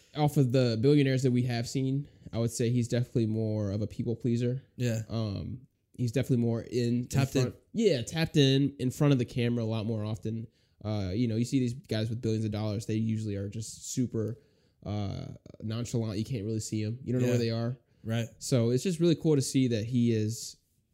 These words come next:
Speaker 1: embracing it, man. He's embracing his, his "I'm the richest man in the world" figure, you know?
Speaker 2: Yeah.
Speaker 1: So it'd be cool to see where he goes with this, man.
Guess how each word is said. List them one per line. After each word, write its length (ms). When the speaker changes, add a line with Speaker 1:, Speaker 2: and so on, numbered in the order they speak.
Speaker 1:
embracing 480
it, 120
man. 240
He's 140
embracing 680
his, 460
his 340
"I'm 200
the 100
richest 280
man 160
in 60
the 80
world" 280
figure, 360
you 160
know? 240
Speaker 2:
Yeah. 260
Speaker 1:
So 260
it'd 140
be 100
cool 180
to 60
see 140
where 100
he 80
goes 200
with 120
this, 140
man. 240